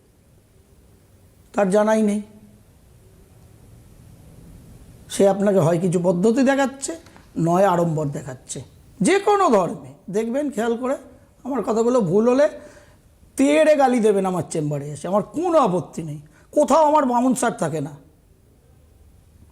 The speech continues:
সুতরাং কেউ এসে তেড়ে গালি দিল, আপনাকে কেউ পাল্টা গালি দেবে না ওখানে।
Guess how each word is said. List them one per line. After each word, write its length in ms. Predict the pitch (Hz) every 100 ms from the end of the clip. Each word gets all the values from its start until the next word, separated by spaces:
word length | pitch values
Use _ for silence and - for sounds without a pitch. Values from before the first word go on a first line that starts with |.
| - _
সুতরাং 380 | - 214 247 262
কেউ 260 | 254 262 269
এসে 460 | 269 226 294 302 - - - - -
তেড়ে 280 | 233 254 285
গালি 260 | 247 254 277
দিল, 160 | 285
আপনাকে 480 | 285 240 294 262 285
কেউ 160 | 285 226
পাল্টা 300 | 269 220 226
গালি 180 | 190 165
দেবে 240 | 156 147
না 120 | 147
ওখানে। 280 | 156 143